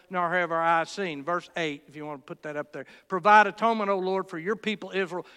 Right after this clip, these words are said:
whom you have redeemed, and do not lay innocent blood to the charge of your people Israel, and the atonement shall be provided on behalf of their blood." Now read this because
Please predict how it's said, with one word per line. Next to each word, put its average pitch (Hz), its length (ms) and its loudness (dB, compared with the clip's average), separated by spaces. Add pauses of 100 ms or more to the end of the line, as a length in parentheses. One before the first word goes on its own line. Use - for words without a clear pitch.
whom 190 180 0
you 170 120 -2
have 160 180 -2
redeemed, 170 480 0
and 165 100 -4
do 185 140 0
not 185 220 -4
lay 175 220 -2
innocent 185 380 -6
blood 185 300 -2 (180)
to 208 100 -4
the 170 120 -6
charge 240 480 4
of 170 120 -4
your 254 180 -2
people 214 460 -6
Israel, 175 340 -2 (200)
and 185 140 0
the 180 80 -4
atonement 190 480 -2
shall 190 200 -6
be 165 120 -6
provided 160 440 0
on 160 160 -6
behalf 147 340 -8
of 139 60 -16
their 135 100 -12
blood." 143 320 -12 (1300)
Now 151 140 -6
read 277 280 -2
this 196 280 0
because 190 540 0